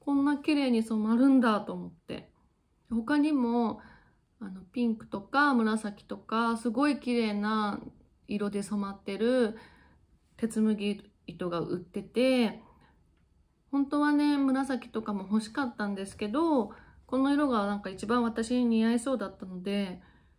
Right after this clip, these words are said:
これを買ってきました。で、まあ、二かせあれば帽子ぐらい編めるかなと思って、二かせ買ってきました。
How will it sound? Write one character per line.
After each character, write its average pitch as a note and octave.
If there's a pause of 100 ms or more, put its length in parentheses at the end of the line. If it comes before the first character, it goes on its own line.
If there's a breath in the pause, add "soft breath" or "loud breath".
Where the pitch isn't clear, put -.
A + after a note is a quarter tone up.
(520 soft breath)
こ G#3+
れ G3+
を G3
買 -
っ -
て -
き -
ま G3
し -
た。 - (720)
で、 B3+ (640)
ま A#3
あ、 - (420 loud breath)
二 -
か D4
せ C4+
あ C4
れ C4
ば B3+
帽 A3
子 A3+
ぐ A3+
ら G3+
い F#3+
編 G3
め G3+
る F#3+
か F#3
な F#3
と F#3+
思 E3
っ -
て、 B3+
二 A#3
か G#3
せ G#3
買 G#3
っ -
て -
き G#3
ま G3+
し G#3 (160)
た。 G3